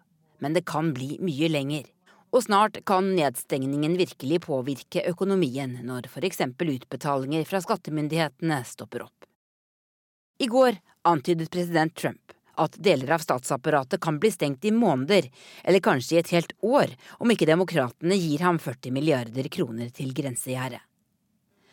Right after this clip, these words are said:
Trump har lovet å drenere sumpen han mener det føderale U S A er. Slik sett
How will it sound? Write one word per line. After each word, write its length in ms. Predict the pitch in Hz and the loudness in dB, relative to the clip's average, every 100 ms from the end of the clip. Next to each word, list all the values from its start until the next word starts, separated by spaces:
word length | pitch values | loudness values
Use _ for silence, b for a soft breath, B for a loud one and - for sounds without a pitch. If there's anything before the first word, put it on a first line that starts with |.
| b - | b 2
Trump 320 | 247 226 175 | 4 4 2
har 140 | 175 196 | 2 4
lovet 460 | 214 131 160 175 | 4 4 2 2
å 60 | 160 | 0
drenere 600 | 160 214 196 165 147 170 202 | 2 2 4 4 4 4 2
sumpen 720 | - - 180 131 - 175 127 117 | -4 -4 -4 -4 -2 0 0 -2
han 160 | - 175 | 0 2
mener 320 | 139 127 135 | 2 0 -4
det 160 | 127 131 | -4 -4
føderale 540 | 160 156 131 120 120 | 0 2 0 -2 -8
U 100 | - 143 | -4 -4
S 100 | - | -4
A 100 | 120 - | -6 -6
er. 240 | - - - _ _ _ _ B B B B | -8 -10 -18 _ _ _ _ B B B B
Slik 400 | - - 208 214 | -8 0 2 0
sett 380 | - 269 - - | 0 0 0 -8